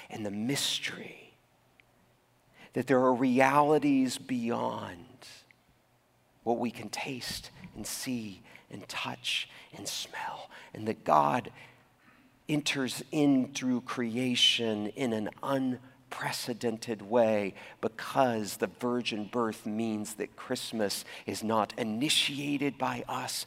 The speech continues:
and it cannot be contained to our categories and our expectations. God is doing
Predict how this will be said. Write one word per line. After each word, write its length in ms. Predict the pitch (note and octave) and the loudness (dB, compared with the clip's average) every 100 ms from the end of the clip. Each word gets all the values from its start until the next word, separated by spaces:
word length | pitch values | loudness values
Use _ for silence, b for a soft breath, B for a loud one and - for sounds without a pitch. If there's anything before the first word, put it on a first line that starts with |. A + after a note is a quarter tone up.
| B B B2+ | B B -8
and 160 | G#2 | -2
it 160 | B2+ - | -2 -4
cannot 560 | - D#3 C#3 C#3 C#3 | -6 0 4 6 6
be 120 | C#3+ B2+ | 4 -4
contained 920 | - A#2 - - C3+ B2 A2+ G#2 F2+ B B | -4 -8 -8 -8 -4 -2 -2 -4 -8 B B
to 140 | - A2 | -4 0
our 100 | G2+ | 0
categories 1000 | - - A#2 A#2 G#2 G2+ F#2+ F#2 F2+ - B B | -2 -4 -2 -2 -2 -4 -4 -6 -8 -12 B B
and 120 | G2+ | -10
our 120 | G2+ - | -8 -8
expectations. 1200 | - - - G2+ - - G2+ - F#2+ F2+ E2 - B B B | -8 -8 -6 -8 -8 -8 -2 -2 -2 -8 -12 -14 B B B
God 460 | B2 G#2+ G#2 G2 - B B | -2 0 -4 -8 -12 B B
is 240 | G#2 - | -8 -10
doing 560 | - G#2 F#2 F2+ F2 | -10 -10 -10 -10 -12